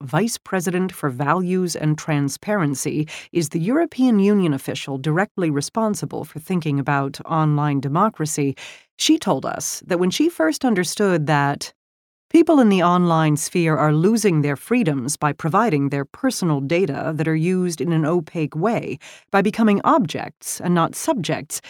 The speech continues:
it was a strong reminder of my life before nineteen eighty-nine in Czechoslovakia. As everything in our homes and lives goes online,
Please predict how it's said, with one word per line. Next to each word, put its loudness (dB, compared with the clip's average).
it 2
was 4
a 2
strong 4
reminder 4
of -2
my 2
life 0
before -2
nineteen 0
eighty-nine 2
in 0
Czechoslovakia. -4
As -4
everything 2
in 0
our 0
homes -2
and 2
lives -2
goes -2
online, -2